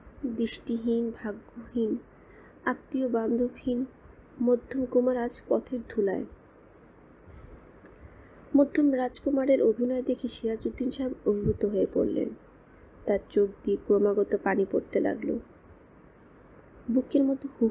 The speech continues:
হু করতে লাগলো। চারদিকে প্রচণ্ড হাততালি পড়েছে। সেই শব্দ ছাপিয়ে তার কানে বাজছে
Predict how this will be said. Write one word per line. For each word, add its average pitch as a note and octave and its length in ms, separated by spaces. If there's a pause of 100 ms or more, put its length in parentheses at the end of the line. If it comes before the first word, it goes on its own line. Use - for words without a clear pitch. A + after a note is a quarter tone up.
হু C4 60
করতে G3+ 340
লাগলো। F#3+ 360 (1000)
চারদিকে G3 580
প্রচণ্ড G#3 460
হাততালি G3 600
পড়েছে। - 400 (880)
সেই C#4+ 280
শব্দ B3+ 520
ছাপিয়ে B3+ 440
তার - 160
কানে G#3+ 340
বাজছে A#3 520